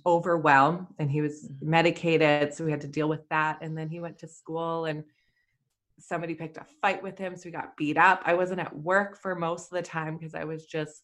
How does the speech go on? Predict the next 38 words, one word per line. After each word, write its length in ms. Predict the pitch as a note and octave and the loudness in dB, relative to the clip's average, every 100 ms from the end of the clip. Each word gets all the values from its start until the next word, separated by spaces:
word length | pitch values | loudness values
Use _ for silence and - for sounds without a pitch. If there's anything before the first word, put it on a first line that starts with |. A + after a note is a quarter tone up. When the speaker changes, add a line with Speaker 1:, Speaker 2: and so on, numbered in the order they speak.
| _ | _
Speaker 1:
crying 640 | - F#3 F3 F3 F3 F3 | 0 4 6 4 2 0
or 80 | D#3 | -4
stressed, 540 | - - E3 E3 - | -6 0 2 2 0
or, 160 | D3+ D3 - - _ | -2 -2 -10 -20 _
so 140 | G3 | 4
Mindset 420 | G3 G3 G#3 G#3+ | 6 6 4 4
Reset 320 | F3+ G3 G3 D3 | 6 6 6 4
was 200 | E3+ D#3+ | 4 2
a 40 | |
bit 260 | D#3+ D#3+ E3+ | 0 4 6
of 100 | F3 | 4
a 80 | |
blur 420 | D3 D#3 D3+ F3 G3+ | 2 4 6 6 4
to 200 | G#3 F3 | -2 -2
me, 240 | D#3 C#3+ | 2 2
but 120 | D3 | 4
I 120 | D#3 D#3 D#3+ | 4 4 6
listened 380 | A3 A3 A3+ | 6 6 2
to 80 | G3 | 4
the 100 | F3 | 6
audios 560 | C#3+ C#3 D#3 D3+ D3 D3 | 8 8 6 4 2 -2
at 140 | - | 0
least, 420 | D#3 D3+ D3+ - | 2 4 2 0
and, 180 | C#3 B2+ - _ _ _ _ _ - | 0 0 -8 _ _ _ _ _ 4
and, 520 | E3 D3+ D3+ D3+ D3+ | 6 8 6 4 2
um, 540 | D#3 D3 C#3 B2 C#3+ C#3 _ _ _ _ _ _ _ | 6 6 4 0 -6 -12 _ _ _ _ _ _ _
I 60 | E3 | -4
was 80 | |
just 160 | G3+ G#3 | -2 2
in 140 | G#3 | 4
that 220 | E3 B2+ - | 4 2 -2
chaotic 720 | - E3+ E3 D#3 D#3+ - - | -2 2 6 6 6 2 -6
state. 580 | - E3 D3+ F#3 A#3+ - | 0 6 8 8 4 4
But 320 | D#3 - - _ _ | 2 2 -14 _ _
what 300 | E3 F3 - | 0 0 0
fueled 640 | - - G3+ A#3 A#3 F#3 | -10 -4 2 6 6 6
me 480 | E3 D3 C#3 C#3 D#3+ - | 4 2 2 -2 -4 -4
was 760 | F#3 E3 C#3 B2 E2+ F#2 _ | 4 6 4 0 -10 -16 _